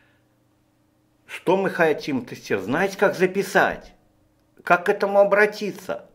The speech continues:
Но ведь сейчас только что мы уже посмотрели метод к-, креата и выяснили, как, э, при помощи какого метода база создает. И воспроизвести все это.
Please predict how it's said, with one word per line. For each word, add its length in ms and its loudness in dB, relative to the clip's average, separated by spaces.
Но 60 0
ведь 220 -2
сейчас 280 2
только 240 -8
что 160 -6
мы 140 0
уже 180 0
посмотрели 640 -2
метод 400 -2
к-, 220 -18
креата 580 0
и 80 -4
выяснили, 560 -2
как, 380 0
э, 840 2
при 140 0
помощи 400 0
какого 340 2
метода 480 0
база 360 0
создает. 720 -4
И 80 0
воспроизвести 800 0
все 200 -4
это. 360 -4